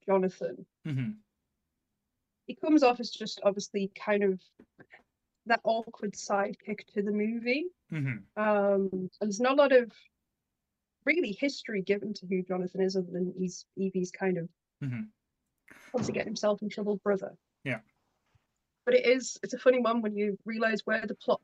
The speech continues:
Speaker 1: time is and everything like that.
Speaker 2: Mm-hmm.
Speaker 1: Jonathan's been to war.
Speaker 2: Mm-hmm.
Speaker 1: Jonathan's a guy who's come back from war completely disenchanted.
Speaker 2: Mm-hmm.
Speaker 1: Um, it's why he is quite lackadaisical in everything that he's doing, that he's not too fussed.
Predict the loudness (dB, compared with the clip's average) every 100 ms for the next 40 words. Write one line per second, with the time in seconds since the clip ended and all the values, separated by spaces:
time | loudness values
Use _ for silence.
0 | -2 0 0 -2 -4 -8 -10 -8 -6 -6
1 | -8 _ _ -8 -4 0 0 0 2 2
2 | 0 -6 -8 -4 2 2 0 -18 _ _
3 | _ _ -4 0 2 0 -4 -2 0 0
4 | 0 -4 -2 -2 -4 -6 0 2 2 -2
5 | -12 -14 -10 -8 -4 -4 -6 -8 -2 -2
6 | -2 -6 -4 -2 -2 -2 -8 -14 -16 -20
7 | -20 -10 -6 -2 -2 -2 -2 -4 -4 -6
8 | -10 _ _ _ _ _ _ _ _ _
9 | -20 -20 _ _ _ _ -6 4 6 6
10 | 4 0 0 0 0 -2 -2 -2 -4 -2
11 | -2 -2 0 0 2 0 -2 -4 -2 -4
12 | -4 -4 -2 -2 -2 -2 -2 -4 -4 -8
13 | -6 -4 -4 -4 -8 -14 -14 -16